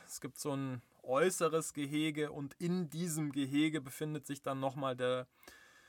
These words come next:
Stall für Pute und Truthahn und für die Hühner, dass da einfach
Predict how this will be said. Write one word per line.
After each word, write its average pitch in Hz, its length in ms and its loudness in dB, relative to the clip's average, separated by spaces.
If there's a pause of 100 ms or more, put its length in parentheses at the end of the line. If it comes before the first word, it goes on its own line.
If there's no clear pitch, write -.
(180)
Stall 160 840 4 (240)
für 139 800 4 (640)
Pute 170 500 0
und 139 220 -4
Truthahn 165 760 4
und 143 260 -4
für 143 220 -4
die 131 420 -6 (260)
Hühner, 185 640 6 (640)
dass 127 220 4
da 123 160 10
einfach 127 500 2